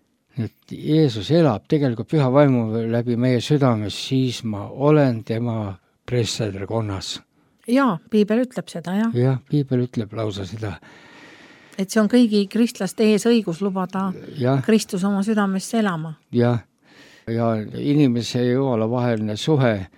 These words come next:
Speaker 1: on niivõrd individuaalne, et tegelikult kolmandal isikul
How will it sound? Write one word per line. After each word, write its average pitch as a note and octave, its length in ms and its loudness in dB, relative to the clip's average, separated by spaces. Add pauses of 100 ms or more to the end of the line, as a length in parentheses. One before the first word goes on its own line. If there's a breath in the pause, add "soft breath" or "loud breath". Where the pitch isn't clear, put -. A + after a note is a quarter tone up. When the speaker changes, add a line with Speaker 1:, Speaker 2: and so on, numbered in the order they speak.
(240 soft breath)
Speaker 1:
on A#2 220 0
niivõrd C3 400 2
individuaalne, A#2+ 800 0
et G2+ 100 -10 (160)
tegelikult C3 540 -4
kolmandal A#2 480 2
isikul A#2+ 580 -4